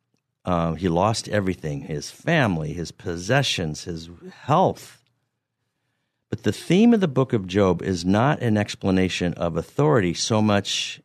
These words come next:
as this. The theme of the book of Job is, uh,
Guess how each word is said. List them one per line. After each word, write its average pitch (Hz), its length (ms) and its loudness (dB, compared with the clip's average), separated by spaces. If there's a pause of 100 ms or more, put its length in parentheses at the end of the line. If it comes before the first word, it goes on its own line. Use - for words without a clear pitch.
(140)
as 95 500 -2 (100)
this. 98 520 -2 (1500)
The 82 80 -6
theme 196 400 4
of 113 80 4
the 92 80 2
book 117 240 0
of 87 100 0
Job 92 460 2
is, 95 260 -2
uh, 92 120 -4